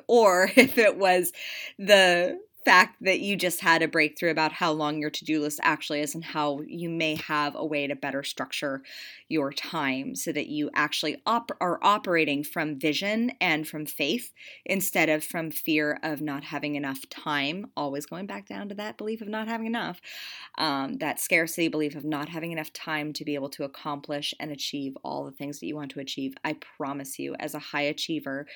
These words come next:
especially if you're listening to this podcast, if you keep going and you just are relentless about going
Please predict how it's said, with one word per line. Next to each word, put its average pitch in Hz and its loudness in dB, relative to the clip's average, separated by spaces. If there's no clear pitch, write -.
especially 147 -4
if - -10
you're 160 -2
listening 156 -4
to 151 -4
this 156 -8
podcast, 135 -8
if 165 -2
you 175 -4
keep 196 -10
going 151 -4
and 151 -4
you 151 -4
just 143 -6
are 165 -2
relentless 170 -4
about 156 -4
going 151 -6